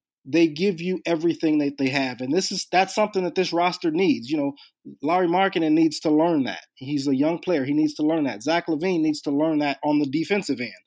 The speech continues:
Uh, you know, so Wendell Carter Junior is still young. He needs to understand how to, uh, come, come into work every day and give it his all and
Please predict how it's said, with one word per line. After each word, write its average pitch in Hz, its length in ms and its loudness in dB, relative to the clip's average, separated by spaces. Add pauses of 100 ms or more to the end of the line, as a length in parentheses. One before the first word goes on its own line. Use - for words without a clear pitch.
(400)
Uh, 131 320 -6
you 151 80 -6
know, 135 100 -2
so 143 220 -8
Wendell 175 340 0
Carter 170 280 0
Junior 156 340 -2
is 123 80 -6
still 170 240 0
young. 160 260 0
He 151 140 -2
needs 160 260 -2
to 156 140 -6
understand 156 560 -2
how 156 160 0
to, 143 140 -2 (540)
uh, 143 220 -12 (180)
come, 165 280 -2 (160)
come 160 340 -2
into 160 220 0
work 156 240 0
every 156 220 0
day 156 280 2
and 135 120 0
give 151 160 2
it 151 60 0
his 151 160 -2
all 147 380 -2
and 131 180 -8